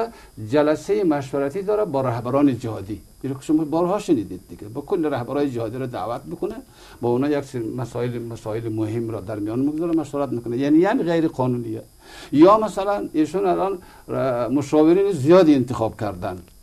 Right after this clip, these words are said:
این هم انتقاده که البته چرا چنین مشاورین زیادی را انتخاب کنه که بعداً یک از مشاورینش هستم، خودش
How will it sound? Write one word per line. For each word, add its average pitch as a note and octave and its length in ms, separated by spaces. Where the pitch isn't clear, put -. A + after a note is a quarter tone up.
این D#3 140
هم F#3+ 160
انتقاده C#3 680
که C#3 100
البته B2 260
چرا C3+ 240
چنین A#2 280
مشاورین A2+ 420
زیادی B2 460
را A#2 180
انتخاب C3+ 400
کنه D3+ 160
که - 80
بعداً A#2+ 280
یک E3+ 280
از C#3 60
مشاورینش G2 580
هستم، G2 280
خودش C#3 300